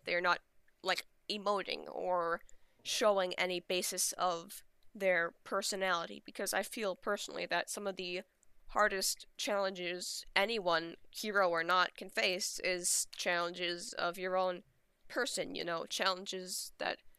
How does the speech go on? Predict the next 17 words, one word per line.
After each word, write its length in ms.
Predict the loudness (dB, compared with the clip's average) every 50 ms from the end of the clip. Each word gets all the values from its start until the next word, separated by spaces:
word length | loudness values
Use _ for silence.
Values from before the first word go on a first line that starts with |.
| _ -20 _ _ _ _ _ -6
are, 440 | -4 -2 -2 0 -2 -2 -4 -6 -8 -12 -18 _ _ _ _ _ _ _ _ _ -6
you 80 | -4 -2
know, 120 | -2 -2
per-, 260 | -2 -6 -10 -14 -14 -14 -8 -4
like, 300 | -2 -2 -2 -4 -8 -18 -20 _ _ _ _ -2
going 320 | 0 0 0 0 -2 -4
through 640 | -6 -8 -4 -2 0 0 2 0 0 0 -2 -4 -6 -10 -16 -20 _ _ -20 -20 -20 -20 -4 2 6
bad 440 | 8 8 8 8 6 4 2 -2 -10 -14 _ _ _ _ -20 _ -8 -4
things 440 | -2 -2 -2 -2 -6 -8 -6 -6 -4
and 280 | -4 -4 -6 -6 -6
being 220 | -4 -2 -2 -2 -2
able 200 | -4 -4 -6 -8
to 220 | -10 -10 -8 -6
overcome 540 | -4 -4 -4 -4 -6 -6 -4 -4 -4 -4 -2
them 220 | -2 -4 -4 -4 -2
not 300 | 2 6 6 6 6 4
necessarily 880 | 2 -4 -2 -2 -2 0 0 0 0 0 -2 -2 -4 -4 -6 -6 -8